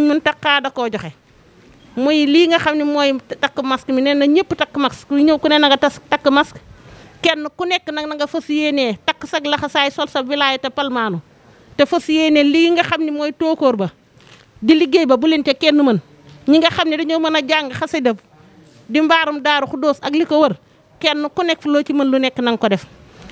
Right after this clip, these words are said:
Nee na yàlla nañ ko tàmbali ci bismillaahi rahmaani rahiim, mu egg ak alhamdulillaahi rabbil aalamiina.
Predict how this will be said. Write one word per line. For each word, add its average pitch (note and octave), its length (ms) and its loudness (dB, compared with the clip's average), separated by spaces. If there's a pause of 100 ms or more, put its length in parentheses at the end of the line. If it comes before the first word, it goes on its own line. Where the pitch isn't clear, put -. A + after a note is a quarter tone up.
(160)
Nee C4+ 160 2
na C#4 120 2
yàlla D#4 260 2
nañ D4+ 80 -8
ko D4 80 -6
tàmbali C#4 340 -2
ci C#4 80 -10
bismillaahi C4 460 -2
rahmaani A#3 320 -6
rahiim, A3+ 280 -2 (420)
mu B3+ 120 -2
egg B3 240 0
ak A#3+ 100 -4
alhamdulillaahi A#3 580 0
rabbil A3+ 200 -6
aalamiina. G3+ 460 -2